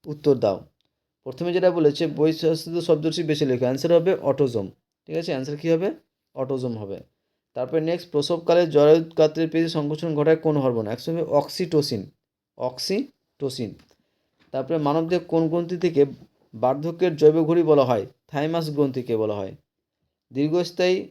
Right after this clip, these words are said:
is to prophase is to স্বল্পস্থায়ী, অ্যান্সার হবে অ্যানাফেজ। তারপরে মানবদেহে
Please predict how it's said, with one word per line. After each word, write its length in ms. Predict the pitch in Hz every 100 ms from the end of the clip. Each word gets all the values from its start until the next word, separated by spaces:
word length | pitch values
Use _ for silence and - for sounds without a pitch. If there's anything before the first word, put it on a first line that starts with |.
| _
is 100 | 143
to 180 | - 156
prophase 380 | 160 156 170 160
is 100 | 165
to 80 |
স্বল্পস্থায়ী, 760 | 170 156 147 147 135 139 147 -
অ্যান্সার 320 | 151 147 170
হবে 220 | 165 180 - _
অ্যানাফেজ। 600 | 143 151 147 107 92 _ _ _ _ _ _ _ _ _ _ _ _
তারপরে 480 | 123 139 170 233 285 _ _
মানবদেহে 680 | 120 127 160 160 175 185 185